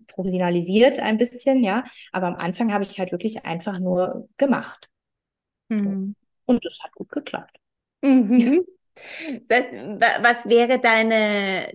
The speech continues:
Speaker 2: dein Impuls für Menschen, die, äh, noch immer feststecken und sie aber nicht trauen, loszugehen und rauszugehen?
Speaker 1: Mhm.
Speaker 2: Was ist dein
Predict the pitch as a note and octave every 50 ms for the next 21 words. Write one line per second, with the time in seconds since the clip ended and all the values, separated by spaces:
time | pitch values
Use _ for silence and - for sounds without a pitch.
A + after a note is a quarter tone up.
0 | - - G#3+ G3+ G3 G3 G3 G3 G3 - - A3 G#3+ G3+ - - B3+ B3 A#3 A3
1 | A3 G#3 G#3 G#3 - - - - - _ _ _ _ - - G3+ G3 F#3+ F#3+ E3
2 | - - - G3+ G3+ G3+ G3 G#3 A3 A3 - - - F#3+ G3+ G#3 F#3+ F#3 F#3 -
3 | - G#3+ G3+ F#3 F#3+ G3 G3 A#3+ G#3+ - A3+ - - A#3+ A#3 G#3+ - _ G#3 G3+
4 | G3 F#3+ F#3+ F#3 F#3 F3+ F3+ F#3 G3+ - - _ - F3+ G#3+ G3 - - A#3+ G#3+
5 | G#3+ G#3 G3+ - G3+ A#3+ - - - - - - G#3 G#3 - - F3 C#3 E3 F3+
6 | F3+ F#3 A3+ G#3 F#3+ - - F3 F3+ F3 F3+ G3+ - - - - - - F#3+ G#3
7 | G#3+ A3 G#3+ A3 G#3+ G#3 G3 G#3 G#3+ A3+ A3 A3+ - - F#3 E3 F#3+ G3 F#3+ F#3
8 | F#3+ F#3+ F#3+ - F3+ F3 G3 G#3 G3+ G3 G3 G3 - G3 G3 E3+ D#3+ - - -
9 | A3 - - G3+ F#3+ F#3+ F#3+ F#3 F#3+ F#3 F3+ -